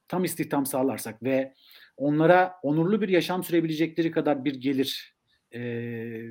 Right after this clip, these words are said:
sağlayabilirsek, burada onurlu bir yaşam derken yani insanlık onuru, dignity İngilizcesiyle dediğimiz şeyden bahsediyorum.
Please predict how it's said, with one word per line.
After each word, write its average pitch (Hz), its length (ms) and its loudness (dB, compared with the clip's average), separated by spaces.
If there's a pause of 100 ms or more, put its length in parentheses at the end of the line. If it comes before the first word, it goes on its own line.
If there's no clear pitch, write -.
(260)
sağlayabilirsek, 151 880 0
burada 135 200 -4
onurlu 147 300 2
bir 147 80 2
yaşam 143 340 0
derken 180 420 -4 (400)
yani 107 260 -8
insanlık 151 460 0
onuru, 110 320 -6
dignity 135 420 -4 (420)
İngilizcesiyle 110 680 -12
dediğimiz 113 300 -6
şeyden 110 400 -6
bahsediyorum. 101 680 -12